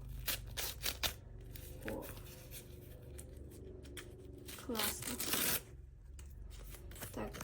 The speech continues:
беремо, і це під номером шість. Ви вже всі побачили. І зараз я його також відкрию за кадром. Ось, я вже відклеїла, і під номером шість. Де у нас номер шість? Ось тут. Наклеюю.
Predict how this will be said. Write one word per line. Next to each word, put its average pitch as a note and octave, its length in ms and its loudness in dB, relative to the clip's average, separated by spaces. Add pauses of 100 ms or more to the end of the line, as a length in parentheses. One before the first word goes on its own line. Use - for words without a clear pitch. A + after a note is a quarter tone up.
беремо, D#4 500 8 (140)
і C#4+ 80 8
це D#4 280 6
під B3+ 180 4
номером A#3 540 6
шість. - 420 0
Ви A#3 60 10
вже A#3 160 10
всі A3 200 0
побачили. D4+ 800 6 (800)
І B3 80 6
зараз B3+ 380 4
я C4 60 6
його A#3 160 6
також - 400 2
відкрию A3+ 380 2
за G#3+ 100 0
кадром. - 560 -4 (960)
Ось, - 320 8
я G#3+ 120 4
вже A3 140 2
відклеїла, F4 800 6 (100)
і B3 280 8
під A3+ 140 4
номером C4 420 8
шість. - 480 0 (640)
Де C#4 160 12
у F4+ 80 10
нас F#4+ 220 4
номер F4+ 280 6
шість? - 560 4
Ось C#4+ 500 10
тут. - 240 -6 (1600)
Наклеюю. A#3+ 840 4